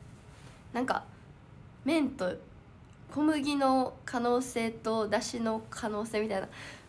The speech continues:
<laughs> ラーメン屋さんあるじゃないですか。あそこ行ってみたいですね。あとなんか、星と麺みたいな。やばい。適当すぎてやばい。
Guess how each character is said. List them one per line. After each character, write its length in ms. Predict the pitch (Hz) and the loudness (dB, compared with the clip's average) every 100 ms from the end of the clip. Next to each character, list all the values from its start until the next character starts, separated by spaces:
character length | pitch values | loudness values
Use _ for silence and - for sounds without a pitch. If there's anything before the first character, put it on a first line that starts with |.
| - | 2
<laughs> 920 | 262 - - 247 - - - - - | 4 4 6 4 4 -2 -10 -12 -8
ラ 140 | 254 240 | -2 -2
ー 20 | |
メ 140 | 233 | -2
ン 20 | 233 | -2
屋 120 | 226 | -2
さ 140 | 214 | -2
ん 40 | 196 | -2
あ 20 | |
る 140 | 196 | -2
じ 100 | 190 | -6
ゃ 40 | 185 | -6
な 240 | 190 185 | -6 -4
い 40 | |
で 120 | 185 180 | -4 -6
す 100 | - | -8
か。 260 | 180 - - - - - - - | -6 -6 -8 -16 -18 -18 -20 -10
あ 80 | 240 | -6
そ 140 | 269 | -6
こ 80 | 208 | -6
行 100 | 202 | -8
っ 20 | |
て 140 | - 196 | -8 -8
み 80 | |
た 100 | 196 | -6
い 60 | 208 | -8
で 100 | 202 | -10
す 120 | - | -16
ね。 80 | - | -12
あ 80 | 208 | -8
と 140 | 208 | -2
な 100 | 208 | -2
ん 60 | 202 | -2
か、 160 | - - - - - - - - - - | -4 -8 -20 -20 -20 -20 -20 -20 -20 -10
星 320 | 277 - 254 | -6 -4 -2
と 180 | 247 233 | 2 4
麺 280 | 226 202 - | 4 2 -2
み 80 | |
た 80 | - | -8
い 100 | - | -10
な。 80 | - - - - - | -12 -16 -20 -20 -2
や 100 | 202 | 0
ば 100 | 202 | 0
い。 100 | - - - - | -2 -10 -18 -12
適 200 | 226 - | -10 -8
当 160 | - 226 | -4 -4
す 180 | 226 214 | -4 -6
ぎ 100 | 196 | -8
て 140 | - | -6
や 100 | 190 | -8
ば 140 | - | -6
い。 80 | - | -10